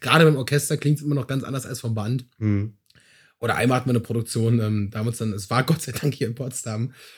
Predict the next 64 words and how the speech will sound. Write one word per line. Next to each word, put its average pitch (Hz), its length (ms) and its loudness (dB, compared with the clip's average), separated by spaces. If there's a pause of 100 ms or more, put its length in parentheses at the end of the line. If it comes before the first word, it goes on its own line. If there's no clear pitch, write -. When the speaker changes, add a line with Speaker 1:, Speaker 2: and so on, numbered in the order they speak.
Speaker 1:
alles 151 280 2
fertig 143 320 0
gepackt, 127 340 -2
du 110 60 -2
hast - 160 -4
Packlisten, 117 540 -6
alles 120 200 -6
ins 123 140 -4
Detail, 117 500 -4 (320)
stehst 123 320 -6
auf 123 80 -2
der 127 120 4
Produktion 123 680 0
und 113 220 -2
fragst - 340 -4
dann 123 80 -2
so 120 80 -2
den 120 100 0
Kollegen, 117 280 -4
"Wo 120 40 -2
ist 120 120 -6
denn 113 40 -4
der 107 60 -2
Sender?", 120 380 0 (200)
um 139 100 0
das 135 100 0
Feuerwerk 190 320 4
auszulösen. 127 720 0 (300)
Und 127 100 0
dann 151 80 8
gucken 156 180 0
sich 127 160 0
alle 117 140 2
an. 110 140 6
Speaker 2:
Sender, 139 420 8
Sender 123 260 8
ist 127 160 -2
das 135 120 -2
Gerät, 135 240 4
Speaker 1:
Die, 147 60 10
Speaker 2:
wo 131 40 6
Speaker 1:
die 131 60 6
Speaker 2:
ihr 147 100 10
Speaker 1:
Einheit, 151 220 8
Speaker 2:
auf, - 40 -6
Speaker 1:
genau, 139 180 4
Speaker 2:
auf 123 40 4
die 117 80 6
Speaker 1:
wir 127 100 4
Speaker 2:
Knöpfchen 147 380 6
drückt, 143 200 6
Speaker 1:
genau, 170 120 10
Speaker 2:
damit's 160 240 10
dann 143 120 10
Speaker 1:
genau, 131 100 6
Speaker 2:
auch - 20 2
Speaker 1:
genau. 131 120 6
Wir - 20 10
Speaker 2:
losgeht. 127 180 4
Speaker 1:
haben 131 120 8
halt 143 120 4
Empfänger 175 380 4
verbaut, 190 400 4
alles. 175 320 2